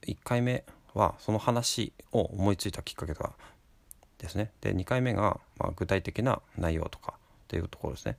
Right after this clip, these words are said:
で、三回目として、まあ、まとめか、あの、注意事項とか、そういう風に考えていこうと思っています。で、Why, What, Howということで、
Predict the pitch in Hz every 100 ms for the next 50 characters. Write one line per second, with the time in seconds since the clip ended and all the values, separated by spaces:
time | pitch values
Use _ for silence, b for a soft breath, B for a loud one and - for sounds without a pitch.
0 | - - 113 127 160 160 165 160 143 -
1 | 131 85 78 - 82 82 - B B -
2 | - 110 - - - 80 78 80 - -
3 | 90 - - - - - - 117 113 117
4 | 98 95 - B B - 87 80 - -
5 | - 85 82 85 - 85 90 - _ B
6 | B - 98 90 101 123 98 95 - -
7 | 82 80 - - - 98 -